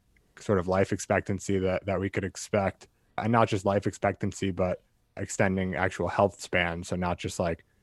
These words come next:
picturing an eighty-year-old person today and extending that out another forty years, but actually potentially being, like, age ninety, but sort of fit like we're in our forties and fifties. And this is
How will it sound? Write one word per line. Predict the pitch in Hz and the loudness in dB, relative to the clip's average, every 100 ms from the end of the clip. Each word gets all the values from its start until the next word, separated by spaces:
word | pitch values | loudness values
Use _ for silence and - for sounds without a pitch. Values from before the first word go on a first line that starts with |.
| _ _ _ | _ _ _
picturing | - 98 - 98 90 | 0 0 2 0 0
an | 90 | -2
eighty-year-old | 104 101 98 95 92 92 | 0 2 4 4 4 4
person | 101 92 95 | 2 2 -2
today | 87 95 95 95 | 0 4 6 6
and | 92 90 | 2 -2
extending | 92 - 101 95 | -6 0 0 2
that | 95 95 | 2 4
out | 98 101 | 4 4
another | 98 92 | 2 0
forty | - 104 92 | 2 4 4
years, | 90 92 90 87 | 4 2 0 -2
but | 92 87 - _ _ - | -2 -2 -4 _ _ 0
actually | 95 - - 92 90 90 | 0 2 0 2 2 0
potentially | - - 101 95 - 95 87 | -2 -4 0 0 0 0 0
being, | 92 90 92 | -2 -2 -2
like, | 87 - | -2 -2
age | 98 92 87 | -4 -2 -2
ninety, | 95 104 101 92 92 - _ _ - | 0 2 2 0 -2 -4 _ _ -2
but | 95 92 - | 0 0 2
sort | 101 92 | 2 2
of | 87 | 0
fit | - - 104 - | -2 2 2 2
like | 92 92 | -4 0
we're | 98 92 | 0 2
in | |
our | 90 | 0
forties | - 107 98 90 | 2 4 6 4
and | 92 | 0
fifties. | - 104 - 98 90 - _ _ _ - | 4 2 4 0 -2 -6 _ _ _ -2
And | 104 | 4
this | 127 - | 6 8
is | 120 | 6